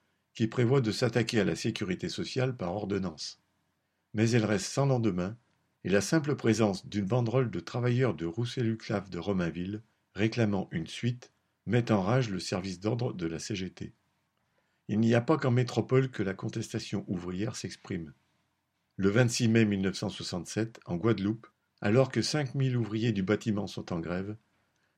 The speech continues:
deux mille d'entre eux s'affrontent au C R S, qui tire dans la foule, tuant plusieurs ouvriers. Après plusieurs journées d'émeutes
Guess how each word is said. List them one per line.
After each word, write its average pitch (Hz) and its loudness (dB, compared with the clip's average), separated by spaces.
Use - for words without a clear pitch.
deux 127 2
mille 147 2
d'entre 110 2
eux 101 0
s'affrontent 120 -4
au 92 -4
C 107 0
R 85 -4
S, - -8
qui 196 -6
tire 147 0
dans 117 0
la 92 0
foule, 98 -6
tuant 123 2
plusieurs 120 -2
ouvriers. 87 -6
Après 107 0
plusieurs 139 -2
journées 120 4
d'émeutes 113 4